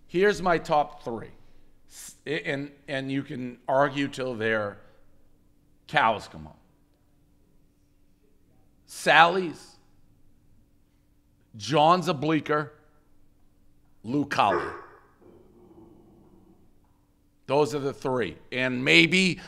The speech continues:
knocking on the door, Luigi's. But Sally's, Lu-, uh, Sally's, John's Obliquer, and Lucali. Those are, those are my three favorite of all time.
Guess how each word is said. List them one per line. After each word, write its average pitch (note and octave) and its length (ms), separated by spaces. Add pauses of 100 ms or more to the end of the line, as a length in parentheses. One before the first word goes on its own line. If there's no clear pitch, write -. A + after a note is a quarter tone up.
knocking D3+ 560
on C#3+ 140
the C3 100
door, C#3+ 240
Luigi's. A#2+ 600 (260)
But B2+ 220
Sally's, F#3 800 (220)
Lu-, C3+ 360
uh, B2 400 (400)
Sally's, F3+ 600
John's D3+ 420
Obliquer, C#3+ 600 (1300)
and B2 180
Lucali. F2+ 540
Those A#2+ 240
are, C3 180
those C3 320
are C3 80
my A#2+ 200
three A#2+ 440
favorite G#2 380
of F2+ 120
all F2+ 160
time. - 240